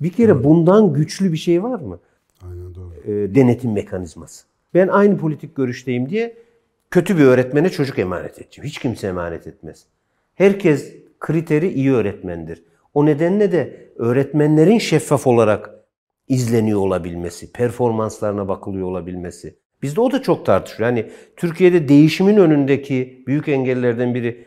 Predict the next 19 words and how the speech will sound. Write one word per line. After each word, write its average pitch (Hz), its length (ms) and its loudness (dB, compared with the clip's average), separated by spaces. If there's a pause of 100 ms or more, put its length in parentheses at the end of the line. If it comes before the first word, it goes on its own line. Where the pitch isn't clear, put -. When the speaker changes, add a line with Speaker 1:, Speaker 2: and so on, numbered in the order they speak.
(140)
Speaker 1:
meslektaşlarım 117 800 -2
birazcık 113 380 -2
darılabilir 110 560 -2
bana 117 200 -2
ama 175 280 -2 (520)
öğretmenlerin 143 800 2 (240)
neredeyse 170 480 4
mesleği 127 680 -6 (220)
kutsal - 400 0
hale 123 280 4
getirip 104 440 -6 (260)
hiçbir 165 320 -4
izleme, 147 580 2
denetleme 147 480 0
mekanizmasına 127 720 -2
Speaker 2:
Dokunulmaz. 135 240 0
Speaker 1:
izin 135 180 -2
verilmemesi. 117 600 -6
Speaker 2:
Tabii. 92 120 -16